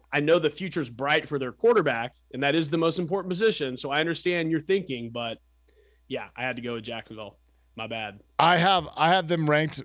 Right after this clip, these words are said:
Speaker 2: actually fairly significantly higher because of, because of the promise that Trevor Lawrence is, because he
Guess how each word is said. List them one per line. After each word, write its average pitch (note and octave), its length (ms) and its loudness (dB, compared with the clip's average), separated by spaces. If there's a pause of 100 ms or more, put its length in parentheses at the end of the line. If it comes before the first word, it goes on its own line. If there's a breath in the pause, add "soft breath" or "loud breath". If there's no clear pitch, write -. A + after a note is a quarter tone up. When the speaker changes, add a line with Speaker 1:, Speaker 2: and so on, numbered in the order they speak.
(120)
Speaker 2:
actually D3+ 420 0
fairly D3+ 300 2
significantly C3+ 380 0
higher C3+ 360 2
because C3 460 0
of, B2 340 -2 (180)
because D3+ 520 2
of C#3+ 180 0
the B2 140 0
promise D3 480 2
that C#3 80 0
Trevor C3+ 260 2
Lawrence B2 360 0
is, A#2 180 0 (100)
because B2+ 240 4
he C#3 180 4